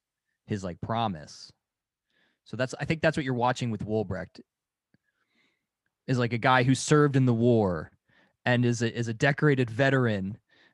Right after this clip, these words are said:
uh, and has a sense of honor and pride in his service and this kind of thing. Very familiar stuff. Uh,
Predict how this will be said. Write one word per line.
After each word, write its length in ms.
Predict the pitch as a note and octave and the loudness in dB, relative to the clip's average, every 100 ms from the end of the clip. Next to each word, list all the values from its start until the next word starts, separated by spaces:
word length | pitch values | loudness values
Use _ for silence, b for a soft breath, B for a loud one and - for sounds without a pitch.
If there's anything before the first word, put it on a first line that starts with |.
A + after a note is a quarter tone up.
| b | b
uh, 460 | A2+ A2+ A2+ A2 A2 | -4 -2 0 -2 -4
and 240 | - B2 A2+ | -4 -4 -2
has 220 | C#3 C3+ | -2 -2
a 40 | |
sense 260 | C3 C#3+ C#3 | -2 0 0
of 180 | B2+ A2+ | -2 -2
honor 340 | B2+ C3+ C3 | -2 0 0
and 140 | A#2 A#2 | -2 -2
pride 320 | B2+ B2+ B2 | 0 0 0
in 100 | A2+ | -2
his 140 | A2 | -4
service 560 | - C3+ C3 B2 G#2+ - | -4 -2 -2 -2 -4 -4
and 120 | A#2 | -6
this 100 | A#2+ | -4
kind 200 | - A2+ | -4 -4
of 80 | G#2+ | -4
thing. 360 | - G2+ F#2 F#2+ _ b b B2+ | -6 -6 -6 -8 _ b b -2
Very 160 | C3 | 0
familiar 320 | B2+ C3+ A#2+ | 2 0 0
stuff. 520 | A2+ - A2+ G2 - - _ _ _ _ - | -2 -2 -2 -4 -12 -20 _ _ _ _ -4
Uh, 440 | A2+ A2 G#2+ G2+ | -2 0 -2 -4